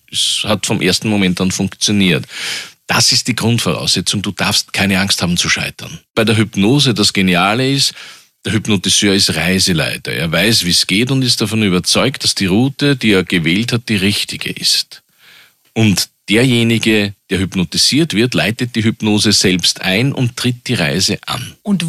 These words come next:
Speaker 2: wo geht die Reise hin?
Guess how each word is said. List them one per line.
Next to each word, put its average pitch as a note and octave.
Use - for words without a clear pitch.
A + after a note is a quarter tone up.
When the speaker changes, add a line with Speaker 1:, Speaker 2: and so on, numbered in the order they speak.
Speaker 2:
wo B3
geht A3+
die G3+
Reise F3
hin? F3+